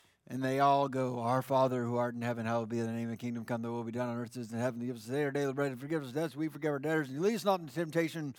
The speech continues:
but deliver us from evil." Amen. Let's go. Right? No? No one else has seen that? Yeah. So, for a, a good portion of us,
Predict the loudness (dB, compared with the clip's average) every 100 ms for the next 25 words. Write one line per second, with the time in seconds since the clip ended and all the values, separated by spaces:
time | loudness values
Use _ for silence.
0 | -14 -6 2 8 10 8 4 4 4 4
1 | -2 _ _ _ -20 -6 8 10 12 12
2 | 12 12 12 12 12 12 12 6 -4 _
3 | -12 -12 _ _ 4 4 4 -2 -20 _
4 | _ _ _ _ _ _ _ _ _ _
5 | 0 2 0 0 2 4 2 0 -4 -8
6 | -10 -6 -2 -2 -4 -10 _ _ _ _
7 | _ _ _ -4 -4 -6 _ _ _ _
8 | _ _ _ _ _ _ _ _ _ _
9 | _ _ -20 _ _ 0 6 6 6 -4
10 | _ _ _ _ _ _ _ -20 2 8
11 | 8 8 2 6 4 4 0 0 0 -4
12 | -4 -6 -12 -2 0 0 -2 -6 -12